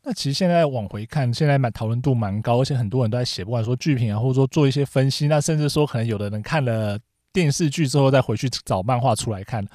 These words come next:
我觉得都，都是一个蛮好的现象。那也，也或许就透过这一次的机会，让，可能让日本的制作方去重新检视说他们拍摄这类题材的，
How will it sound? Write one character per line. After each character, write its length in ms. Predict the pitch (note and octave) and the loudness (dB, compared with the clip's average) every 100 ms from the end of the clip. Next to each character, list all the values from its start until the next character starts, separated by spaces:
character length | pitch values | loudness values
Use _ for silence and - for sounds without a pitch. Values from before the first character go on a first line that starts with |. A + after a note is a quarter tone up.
| - | -8
我 60 | - | 2
觉 100 | D#3 | 4
得 60 | A3+ | 6
都， 180 | A#3+ A3 - | 6 4 4
都 140 | A3 | 2
是 120 | A3 | 2
一 60 | F3+ | -2
个 100 | C#3+ | 0
蛮 220 | B2 B2 | 0 0
好 140 | D3+ A#2 | -2 -4
的 100 | G#2 | -2
现 180 | - | -2
象。 160 | C3+ C#3 | 0 2
那 100 | F3+ | 0
也， 260 | D3 D#3 C#3+ - | -2 -4 -6 -2
也 100 | C3+ | -2
或 200 | A3+ F3 | 2 0
许 100 | G2+ | 2
就 160 | B2+ | -2
透 360 | B2+ - - D#3+ | -2 -10 -6 -2
过 60 | |
这 120 | C3+ D3 | 0 0
一 60 | |
次 120 | A#2+ | 0
的 60 | B2 | 0
机 180 | - B2 | 0 -4
会， 240 | C3+ G#2+ - - - - | -2 -4 -6 -20 -20 -2
让， 100 | E3+ | 0
可 100 | C#3+ | 2
能 80 | B2 | 2
让 140 | D#3 | 2
日 160 | E3+ D#3+ | 2 0
本 100 | A#2+ | 0
的 120 | G#2+ | -4
制 160 | G#2+ C#3+ | -4 0
作 120 | C#3 | 0
方 160 | C3 | 2
去 80 | C3+ | -2
重 220 | C3+ A2+ | -2 -2
新 100 | B2+ | 0
检 220 | D3 - G2 | 0 -2 -4
视 100 | C3+ | -4
说 120 | C3 | -2
他 80 | D3 | -2
们 120 | A#2+ | -4
拍 240 | - B2+ | -4 -6
摄 280 | C3 C#3 A#2 _ - - | -2 0 -2 _ -20 -18
这 200 | - G#3+ | 0 2
类 200 | E3+ F3 | 4 2
题 240 | B2+ - A#2 | -2 -6 -8
材 260 | - G#2+ | -6 -6
的， 320 | G2+ G#2+ G2+ | -4 -4 -4